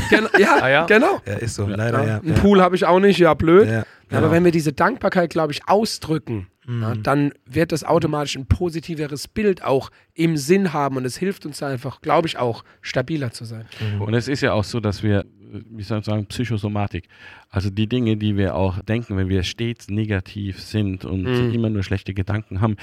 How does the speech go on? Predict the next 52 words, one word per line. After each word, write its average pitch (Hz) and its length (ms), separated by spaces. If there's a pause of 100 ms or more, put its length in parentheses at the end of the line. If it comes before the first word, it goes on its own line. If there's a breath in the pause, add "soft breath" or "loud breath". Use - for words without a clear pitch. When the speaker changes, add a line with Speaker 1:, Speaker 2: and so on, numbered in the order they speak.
(220 loud breath)
Speaker 4:
wirkt 107 280
sich 113 120
das 104 160
ja 92 120
auch - 140
körperlich 110 440
aus, 80 200
weil 95 80
du 95 80
Speaker 1:
Ja. 123 120
Speaker 4:
ja 92 80
vorhin 98 260
kurz - 220
drauf, 92 280
äh, - 40
erwähnt 92 440
hast, 95 220
ne, 113 80
dass 98 140
es 92 80
auch - 120
körperliche 98 440
Folgen 95 360
hat 110 180
und 90 100
dass 90 160
es 87 160
denen 87 260 (360 loud breath)
besser 120 300
geht, 95 320
wenn 90 140
sie 90 160
dankbar 95 400
sind 110 240
und 117 120
Speaker 3:
Mhm. - 40
Speaker 4:
so 95 160
weiter. 87 320 (340 loud breath)
Und 107 100
ich 98 140
finde, 123 260
in 104 200
dem 98 280 (200)
Kapitel, 101 400
wo 98 100
du 90 140
warst, 85 240
Kapitel 87 300
fünf 120 280
in 92 80
erster 87 240
Thessalonicher, 95 680